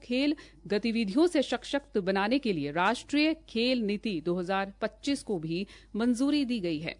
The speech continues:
उन्होंने कहा कि नीति लागू होने से दुनिया के शीर्ष पांच खेल राष्ट्र बनने का लक्ष्य निर्धारित किया गया है। श्री वैष्णव ने कहा कि ये नीति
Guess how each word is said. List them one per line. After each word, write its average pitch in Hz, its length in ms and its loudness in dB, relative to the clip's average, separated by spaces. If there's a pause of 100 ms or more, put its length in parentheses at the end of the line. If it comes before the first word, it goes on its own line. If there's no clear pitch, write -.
(360)
उन्होंने 220 200 4
कहा 226 260 0
कि 240 160 -2
नीति 240 360 -2 (180)
लागू 202 400 2
होने 214 280 0
से 214 280 0 (240)
दुनिया 254 380 4
के 285 180 0
शीर्ष 285 380 0 (100)
पांच 254 440 0
खेल 240 280 0
राष्ट्र 214 480 0
बनने 202 320 0
का 220 180 -2
लक्ष्य 202 400 -4
निर्धारित 175 440 -2
किया 156 200 -4
गया 95 180 -10
है। 170 180 -8 (500)
श्री 240 160 0
वैष्णव 226 400 2
ने 240 120 -2
कहा 233 320 0
कि 262 120 -4
ये 220 180 0
नीति 220 380 -2